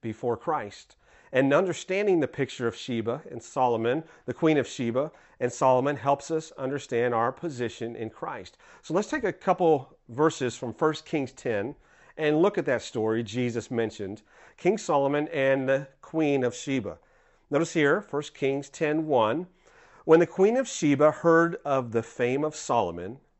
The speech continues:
concerning the name of the Lord, she came to prove him with hard questions." Here's a picture of somebody entering in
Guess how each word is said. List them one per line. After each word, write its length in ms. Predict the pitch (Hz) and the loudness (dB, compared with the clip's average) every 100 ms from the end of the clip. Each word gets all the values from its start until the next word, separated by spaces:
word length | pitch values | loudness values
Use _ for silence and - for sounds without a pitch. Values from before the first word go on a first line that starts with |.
| _ _ | _ _
concerning 500 | - 98 - 127 151 | -12 -10 -2 0 2
the 60 | 147 | 2
name 340 | 110 107 143 | 0 0 2
of 60 | 180 | 2
the 60 | |
Lord, 340 | 175 131 117 123 | 2 4 4 2
she 160 | - | -6
came 340 | 120 - 143 151 | -8 -4 -2 -2
to 80 | 147 | -8
prove 360 | - 220 214 | -4 -4 -2
him 340 | 127 107 113 117 _ _ _ - | -2 -2 -2 -8 _ _ _ -4
with 160 | 160 156 | -2 0
hard 420 | 120 113 110 107 | 0 2 2 0
questions." 720 | - 120 - - - - _ _ _ _ _ _ _ _ - | -8 -8 -10 -18 -20 -20 _ _ _ _ _ _ _ _ -4
Here's 180 | 170 | -2
a 60 | 175 | -2
picture 440 | - 156 - 160 | 2 2 2 0
of 180 | 151 117 | 2 0
somebody 480 | - 147 139 147 151 | 0 -2 0 0 0
entering 480 | 135 147 185 180 151 | -4 -2 2 2 4
in 380 | 120 117 131 | 4 2 -2